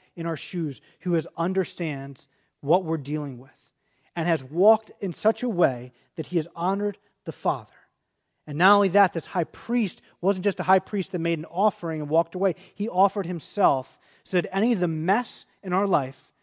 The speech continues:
and by the way, the mess isn't just mess we inherit, by the way. It's also mess we create.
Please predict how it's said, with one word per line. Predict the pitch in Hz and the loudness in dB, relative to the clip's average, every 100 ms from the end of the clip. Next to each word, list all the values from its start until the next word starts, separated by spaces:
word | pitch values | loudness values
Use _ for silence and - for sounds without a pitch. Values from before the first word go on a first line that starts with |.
| _ | _
and | 151 | 6
by | 165 | 6
the | 190 | 8
way, | 175 151 147 - _ _ _ - | 6 4 0 -8 _ _ _ -8
the | 160 | -4
mess | 160 214 - - | 2 2 2 -8
isn't | 196 175 165 | -6 -6 -4
just | 170 - | -6 -2
mess | 170 165 - | -2 -2 -4
we | 143 160 | -6 -6
inherit, | 123 - 123 113 | -6 -8 -10 -10
by | - 110 | -16 -16
the | 110 | -18
way. | - 139 _ _ _ _ | -20 -20 _ _ _ _
It's | 160 | -2
also | 170 165 165 | 0 0 -2
mess | 156 147 - - _ | -2 -2 -6 -20 _
we | 156 | -6
create. | 151 - 151 120 123 | -6 -4 -4 -4 -10